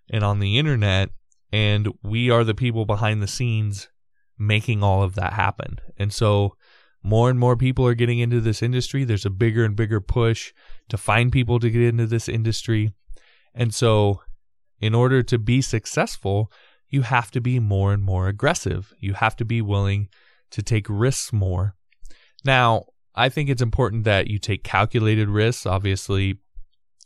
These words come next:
not every risk is created equal. Uh, maybe this is at a little bit at the far end of the spectrum <laughs> in terms of aggressiveness,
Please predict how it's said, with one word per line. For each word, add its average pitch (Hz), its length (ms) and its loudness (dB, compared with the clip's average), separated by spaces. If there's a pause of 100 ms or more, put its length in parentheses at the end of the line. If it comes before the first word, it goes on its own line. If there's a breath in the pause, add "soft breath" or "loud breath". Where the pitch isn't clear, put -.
not 110 340 2
every 107 300 0
risk 101 340 0
is 95 140 -2
created 101 480 -4
equal. 127 500 0 (720 soft breath)
Uh, 101 220 2
maybe 107 320 2
this 110 260 0
is 110 140 -2
at 101 200 4
a - 80 -2
little 185 520 4
bit 180 180 2
at 131 120 0
the 117 100 0
far 110 260 2
end 110 140 0
of 104 100 0
the 101 80 0
spectrum 120 640 -2
<laughs> 127 340 2
in 127 240 2
terms 107 360 -2
of 95 80 -2
aggressiveness, 95 880 -2